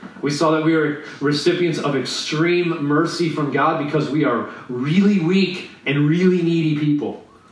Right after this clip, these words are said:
And in these things, we can praise God,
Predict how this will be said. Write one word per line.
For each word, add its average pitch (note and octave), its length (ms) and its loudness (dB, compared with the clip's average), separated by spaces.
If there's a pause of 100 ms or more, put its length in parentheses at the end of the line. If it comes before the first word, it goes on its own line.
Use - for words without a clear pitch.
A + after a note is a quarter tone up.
(960)
And C3 180 -4
in D3 180 2
these D3 280 -2
things, B2+ 320 -4
we D3 260 2
can C3+ 380 -8
praise C3 580 -8 (160)
God, - 360 -8